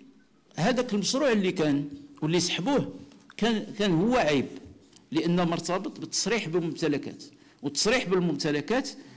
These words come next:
هو واحد الآلية ما خداماش. يعني كاين الآلاف ديال، ديال التصريحات كتوضع في دي كوفر فور وكتسد، وما كاينش. يعني كذلك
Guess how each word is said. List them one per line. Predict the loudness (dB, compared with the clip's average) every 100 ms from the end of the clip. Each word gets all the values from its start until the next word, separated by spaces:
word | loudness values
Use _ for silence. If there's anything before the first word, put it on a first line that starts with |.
| -20 _
هو | 2 4
واحد | 4 0
الآلية | -2 0 2 2 2 0 -2 -8
ما | -8
خداماش. | -4 0 0 0 -4 -12 -18 -20 _ -20 -20 -20 -8
يعني | -4 0 2
كاين | 2 2 0 -4 -14 -20 -20 _ -16 -8
الآلاف | -2 2 4 4 2 2
ديال، | 2 2 2 0
ديال | 0
التصريحات | 0 -2 -2 0 0 -2 -2
كتوضع | -2 0 2 2 0
في | 0
دي | 0
كوفر | 2 2 0
فور | 0 2 2
وكتسد، | 0 -2 -2 -4 -6 -16 -20 _ _ _ -6
وما | -2
كاينش. | 2 2 2 -4 -10 -16 -10 -8 -10 -14 -20 -14 -4
يعني | 0 2 0 -2 -10 -20 -20 -20 -20 -20 -20 _ -6
كذلك | 0 4 4 4 4 0